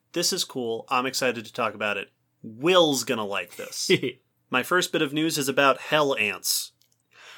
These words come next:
Speaker 2: I saw that title, and it's a good title.
Speaker 1: <laughs> This is research by Philip Barden et al. in the journal Current Biology,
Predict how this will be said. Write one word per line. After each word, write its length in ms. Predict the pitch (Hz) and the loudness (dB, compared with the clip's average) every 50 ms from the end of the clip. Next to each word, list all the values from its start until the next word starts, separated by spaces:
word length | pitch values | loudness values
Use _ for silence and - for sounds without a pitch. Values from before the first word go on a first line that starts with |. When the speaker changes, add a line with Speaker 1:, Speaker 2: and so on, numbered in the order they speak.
| - - | -6 -2
Speaker 2:
I 140 | 123 127 123 | -2 -2 -2
saw 560 | - - - - - - 151 151 156 160 165 | -2 -6 -8 -6 -4 -2 -2 0 0 -2 -2
that 280 | 165 160 151 151 - | -4 -4 -4 -6 -8
title, 540 | - - - 135 131 123 117 110 101 98 98 - - - _ _ | -10 -6 -4 -2 -2 0 0 0 0 -2 -4 -8 -16 -20 _ _
and 400 | 131 123 120 113 110 104 147 175 - _ _ _ | -6 -6 -6 -6 -8 -14 -18 -20 -20 _ _ _
it's 360 | 170 147 - - 160 151 - | -14 -14 -12 -10 -10 -10 -8
a 20 | 123 | -6
good 260 | 165 143 127 139 139 | -4 -4 -4 -4 -2
title. 440 | - 139 139 147 131 110 98 - 98 143 - - | -2 0 0 2 2 0 -2 -4 -8 -12 -8 -8
Speaker 1:
<laughs> 20 | 156 147 - _ _ _ _ | -8 -8 -8 _ _ _ _
This 220 | - 175 190 180 - | 2 4 4 4 2
is 200 | 170 151 127 131 | 0 -2 -2 -4
research 440 | 160 165 - - 185 226 214 - - | -4 -4 -4 -4 -4 -4 -6 -4 0
by 200 | 135 123 117 117 | 2 2 2 2
Philip 400 | - - - 180 175 165 156 - | -2 -4 -4 0 0 0 -2 -4
Barden 440 | 123 117 135 139 147 151 160 185 - - | -4 -2 2 2 2 2 0 -2 -2 -2
et 160 | 139 147 143 - | -2 -2 0 0
al. 340 | 123 120 117 117 131 175 214 | 0 2 2 2 0 -2 -4
in 160 | - 135 123 | -6 -6 -6
the 80 | 117 113 | -6 -4
journal 380 | 110 120 120 117 113 110 107 | -4 -4 -4 -4 -4 -6 -8
Current 360 | - - - 156 143 127 120 | -6 -4 -2 0 0 -2 -2
Biology, 640 | 117 120 117 117 117 120 123 123 120 147 185 233 247 | 0 0 2 2 2 2 0 -2 -4 -6 -8 -8 -10